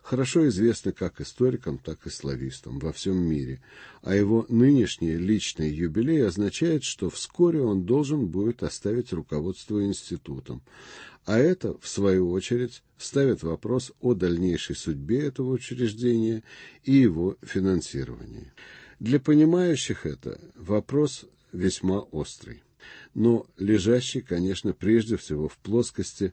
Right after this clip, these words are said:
настоящего и будущего европейской действительности, а не в сфере её истории, которой и была посвящена приуроченная к юбилеям конференция. И надо сказать, что её, эту конференцию, посвящённую прошлому,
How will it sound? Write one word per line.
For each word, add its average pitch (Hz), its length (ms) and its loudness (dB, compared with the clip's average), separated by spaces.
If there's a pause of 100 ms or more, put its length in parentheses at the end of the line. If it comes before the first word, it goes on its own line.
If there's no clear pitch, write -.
(160)
настоящего 98 1080 -2
и 104 60 2
будущего 85 640 -4
европейской 76 800 -4
действительности, 69 920 -8 (360)
а 95 160 -2
не 101 140 4
в - 80 -6
сфере 101 400 0
её 76 420 -2
истории, 69 600 -6 (420)
которой 156 580 4 (160)
и 117 300 4
была 95 440 2
посвящена 90 800 -4
приуроченная 92 960 0
к - 120 -20
юбилеям 71 560 -4
конференция. 65 840 -8 (440)
И 117 120 2
надо 110 280 6
сказать, 120 500 0
что - 240 -2
её, 95 480 2
эту 76 560 -4
конференцию, 82 760 -2
посвящённую 82 800 -4
прошлому, 113 640 -4